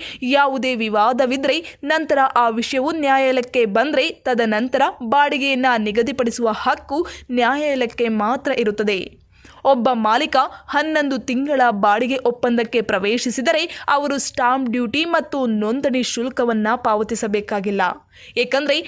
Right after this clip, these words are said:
ಅದರ ಮೇಲೆ ಪಾವತಿಸಬೇಕಾದಂತಹ ಸ್ಟಾಂಪ್ ಡ್ಯೂಟಿ ಕಡ್ಡಾಯವಲ್ಲ ಮತ್ತು ಇದು ಮನೆಯ ಮಾಲೀಕರ ವೆಚ್ಚವನ್ನ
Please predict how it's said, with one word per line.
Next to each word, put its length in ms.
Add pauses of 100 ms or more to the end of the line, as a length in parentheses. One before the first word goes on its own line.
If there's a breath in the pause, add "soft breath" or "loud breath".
(140 loud breath)
ಅದರ 240
ಮೇಲೆ 340
ಪಾವತಿಸಬೇಕಾದಂತಹ 1200
ಸ್ಟಾಂಪ್ 460
ಡ್ಯೂಟಿ 300
ಕಡ್ಡಾಯವಲ್ಲ 840 (240)
ಮತ್ತು 320
ಇದು 300
ಮನೆಯ 400
ಮಾಲೀಕರ 600
ವೆಚ್ಚವನ್ನ 640